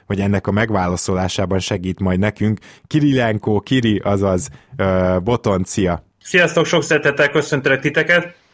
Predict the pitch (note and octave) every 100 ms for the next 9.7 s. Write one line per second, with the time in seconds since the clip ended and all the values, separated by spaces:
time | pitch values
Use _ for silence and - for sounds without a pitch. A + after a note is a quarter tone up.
0 | - E3+ F3+ D#3+ E3 E3+ D#3+ D#3 D3+ D#3
1 | - D3 C#3 D#3+ D#3+ D#3 D3 E3 E3 D3+
2 | C#3+ C#3+ C#3+ C#3+ C#3 C3+ C3+ D3+ D3 C#3
3 | C3 C3 C#3 C3 B2+ D3 D3 D#3 C#3 B2+
4 | C#3 C#3 C#3+ C#3 C#3+ D3 D3+ - - C#3
5 | C3 - B2+ C3 C3 C3 - - C3+ C3
6 | C3+ C3 B2 - C3 B2+ C#3 B2+ B2 B2+
7 | B2 - - A2 A#2+ A#2+ A#2+ C3 B2+ -
8 | B2 A#2+ B2+ A#2+ A2+ C3 A#2 A#2 B2 A#2
9 | - B2 B2 B2+ C3 C#3+